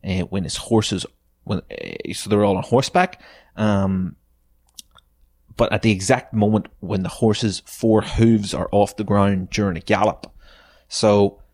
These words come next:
you know, the skill that that must have taken must have been insane. And then to know that they could do that, and that is how they shot arrows, but also that they could shoot a full quiver of sixty arrows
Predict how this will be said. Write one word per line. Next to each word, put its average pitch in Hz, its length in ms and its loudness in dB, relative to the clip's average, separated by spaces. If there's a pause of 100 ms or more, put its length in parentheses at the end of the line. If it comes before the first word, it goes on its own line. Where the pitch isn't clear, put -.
(100)
you 104 140 -6
know, 101 120 -2
the 110 120 -6
skill 190 340 2
that 113 100 2
that 92 160 -2
must 98 200 -4
have 101 80 -4
taken 104 260 -2
must 98 220 -2
have - 40 -12
been 92 140 -2
insane. 139 600 -2
And 95 220 -2
then 98 140 -2
to - 160 -6
know 127 180 4
that 113 140 -2
they 101 140 -2
could - 240 -12
do 160 180 4
that, 135 400 -2 (460)
and 95 180 -4
that 123 180 4
is 147 120 2
how 117 180 2
they 104 160 0
shot 113 280 2
arrows, 98 360 0 (380)
but - 100 0
also 135 360 4
that 107 100 2
they 107 120 0
could - 160 -8
shoot 123 360 0
a 104 60 -6
full 123 340 2
quiver 107 420 2
of - 160 -6
sixty - 420 -4
arrows 95 540 0